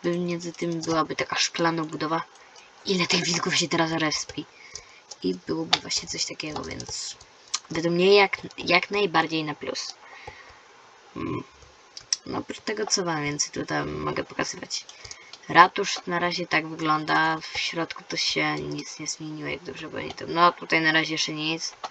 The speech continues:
W ogóle ja jeszcze muszę ratusz dobudować, tutaj komputerek, mój gabinecik. Na razie żadnych uchwał sejmowych to ja na razie nie mam, ani nic do podpisywania, więc...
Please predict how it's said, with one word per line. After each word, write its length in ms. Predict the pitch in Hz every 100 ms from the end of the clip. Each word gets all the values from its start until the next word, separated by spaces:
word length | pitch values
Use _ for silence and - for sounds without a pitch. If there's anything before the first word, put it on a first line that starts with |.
| - - - - - - -
W 40 |
ogóle 240 | 220 202
ja 100 | 190
jeszcze 180 | 185 185
muszę 300 | 180 - 175
ratusz 320 | 170 160 156
dobudować, 500 | 151 147 - 143 139 -
tutaj 220 | 131 -
komputerek, 720 | - - - 160 160 160 156 - - - -
mój 240 | 143 151 143
gabinecik. 760 | 143 156 156 156 151 - 160 - - - - - - - - - - - - - - -
Na 100 | 147
razie 300 | 160 165 160
żadnych 360 | 165 165 165 165
uchwał 280 | - 165
sejmowych 720 | - - 165 160 170 147 143 -
to 100 | 165
ja 200 | 156 156
na 100 | 147
razie 260 | 147 151
nie 100 | 147
mam, 340 | 151 151 151 156 -
ani 300 | - 151 147 - 151
nic 240 | 101 -
do 140 | -
podpisywania, 680 | - - - - 160 151 147
więc... 420 | 147 147 - -